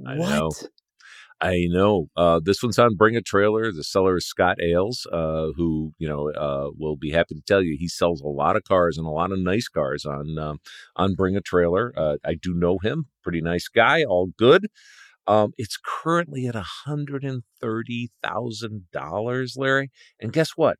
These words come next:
Speaker 1: Guess what the Hagerty price guide says? 'Cause this is gonna be a price guide buster.
Speaker 2: Yeah,
Speaker 1: Uh, we
Speaker 2: it
Speaker 1: have
Speaker 2: is.
Speaker 1: from forty-one K for the all used up one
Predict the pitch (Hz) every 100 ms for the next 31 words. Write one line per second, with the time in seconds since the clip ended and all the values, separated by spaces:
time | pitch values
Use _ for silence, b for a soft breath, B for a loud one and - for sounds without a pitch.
0 | - 160 - 190 156 131 160 135 127 -
1 | 131 120 - 78 76 - 67 - 87 95
2 | 120 - 120 143 131 127 127 120 110 107
3 | - 110 107 98 113 123 - 90 - b
4 | b b - 95 92 92 - 127 117 143
5 | 139 - 110 92 165 202 190 147 135 -
6 | 107 104 - 85 90 101 98 95 90 92
7 | 82 - 95